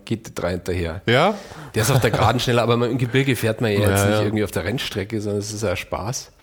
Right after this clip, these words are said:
Speaker 1: Das Auto ist ja viel leichter auch, merkt
Speaker 2: Mhm.
Speaker 1: man. Und dann hat sich das entwickelt.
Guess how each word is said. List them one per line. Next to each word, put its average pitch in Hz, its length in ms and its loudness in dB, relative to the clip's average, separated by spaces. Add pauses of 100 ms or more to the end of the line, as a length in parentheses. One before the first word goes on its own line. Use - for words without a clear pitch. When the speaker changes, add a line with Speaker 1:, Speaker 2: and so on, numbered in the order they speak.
(300)
Speaker 1:
Das - 120 -10
Auto 104 120 -2
ist - 100 -4
ja 107 80 -2
viel 98 180 -4
leichter 98 520 -4
auch, 135 260 -6
merkt 98 240 -2
Speaker 2:
Mhm. 82 60 -4
Speaker 1:
man. 64 220 -4 (840)
Und 135 160 -2
dann 127 120 4
hat 151 100 2
sich 160 120 0
das 147 180 -2
entwickelt. - 580 -4